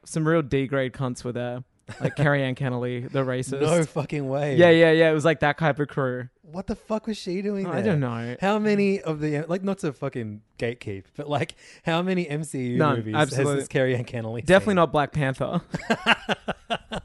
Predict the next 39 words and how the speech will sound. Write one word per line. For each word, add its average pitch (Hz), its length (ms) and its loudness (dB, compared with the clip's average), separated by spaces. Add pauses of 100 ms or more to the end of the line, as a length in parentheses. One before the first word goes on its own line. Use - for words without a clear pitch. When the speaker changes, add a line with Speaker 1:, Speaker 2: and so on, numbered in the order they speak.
(500)
Speaker 1:
For - 80 -4
those 165 180 4
who 175 60 0
don't 151 180 0
know, 139 380 0
Ca-, - 120 -6 (180)
uh, - 40 0
Carrie 151 220 0
Ann 131 80 0
Kennelly 127 380 -6
is 117 140 -10
a, 120 280 -6 (540)
uh, 127 340 -4
what, 127 260 -6
like, 120 220 -8
a 123 40 -6
shitty 123 440 -8
daytime 127 640 -8 (300)
T 143 140 0
V 139 180 0
host 143 260 0
who 139 60 -4
had 131 160 0
some, 131 340 -6
oh 180 100 2
no, 170 60 6
she's, 165 200 0
like, 160 140 2
a 143 80 0
morning 131 380 -2
T 131 160 -4
V 120 140 -4
host, 120 200 -4
like, 127 180 -10
breakfast 120 400 -8
T 120 100 -8
V, 117 120 -8
Speaker 2:
N-, 123 60 -6
Speaker 1:
right? 120 220 -8